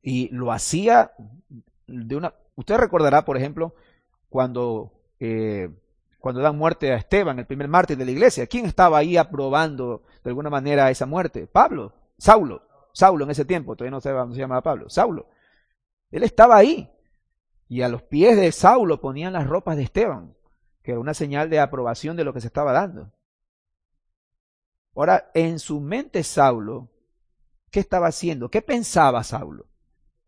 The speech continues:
Saulo no estaba pensando en hacer un mal, Saulo estaba pensando en guardar las convicciones que tenía en cuanto a su ley de, y de esa manera agradar a Dios.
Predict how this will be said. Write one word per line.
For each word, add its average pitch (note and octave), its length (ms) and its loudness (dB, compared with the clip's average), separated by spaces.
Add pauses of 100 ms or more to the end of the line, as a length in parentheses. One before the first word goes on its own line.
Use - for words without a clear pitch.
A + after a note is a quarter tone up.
(120)
Saulo A#3 220 -8
no A#3 80 -4
estaba E3 340 2
pensando D3 580 -6
en C3+ 80 -6
hacer C3+ 200 -4
un A#2+ 100 -8
mal, C#3+ 260 -2
Saulo D#3+ 220 -2
estaba E3+ 300 0
pensando D#3+ 640 -6
en G3 280 -4 (400)
guardar C3 840 0 (500)
las A#2+ 260 -6
convicciones D#3+ 1000 -6
que C3 120 -2
tenía C#3 400 -8
en B2+ 100 -8
cuanto D#3+ 480 -4
a A#2+ 140 0
su A#2 220 -12
ley C3+ 540 0 (880)
de, B2+ 260 -6
y A#2+ 140 -2
de C3+ 60 0
esa F3+ 160 -4
manera F3 560 0
agradar C3+ 720 4
a C3 100 2
Dios. F#2 540 -14